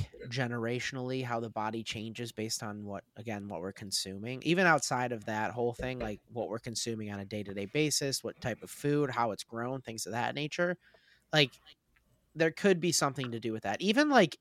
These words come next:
air quality just in general as we age, like, kids that are born at a later date in a more, you know, um, populated area, like, there is, there is things that it will affect, like, how, how your body reacts to things. So you think there's gotta be something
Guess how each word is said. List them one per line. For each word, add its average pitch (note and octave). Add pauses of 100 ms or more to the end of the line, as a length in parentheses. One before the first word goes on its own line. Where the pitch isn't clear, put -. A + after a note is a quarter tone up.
air C#3+
quality D#3
just B2+
in A#2+
general B2
as A2+
we A2
age, A#2+
like, G#2 (500)
kids C3+
that C3
are A#2+ (160)
born B2
at A#2
a A#2
later A#2
date A2+
in B2
a A2+
more, G#2+ (840)
you C#3
know, A#2+
um, A2 (160)
populated B2
area, F#3
like, D3 (140)
there D#3+
is, G3 (100)
there E3
is G#3+
things F3+
that B2
it A2+
will C#3
affect, -
like, G#2
how, G2+ (260)
how A#2
your A2+
body G#2
reacts F#2
to A#2+
things. F#2
So G#2+ (480)
you D3+
think F#3+
there's E3
gotta C#3+
be C3+
something B2